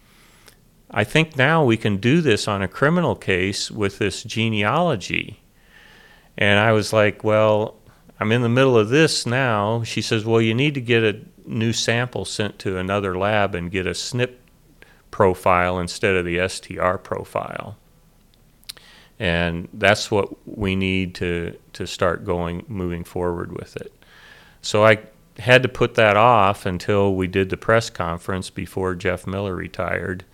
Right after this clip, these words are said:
And we had Parabon Nanolabs come out,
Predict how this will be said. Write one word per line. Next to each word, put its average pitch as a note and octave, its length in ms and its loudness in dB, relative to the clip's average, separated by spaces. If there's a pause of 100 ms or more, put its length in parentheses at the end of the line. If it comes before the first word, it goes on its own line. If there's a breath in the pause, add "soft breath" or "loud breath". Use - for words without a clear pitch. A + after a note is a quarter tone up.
(540 loud breath)
And G2 180 -2
we G#2+ 120 0
had G#2+ 320 2
Parabon G2+ 800 0 (340)
Nanolabs F#2+ 960 -4
come G2 280 -6
out, F2 360 -4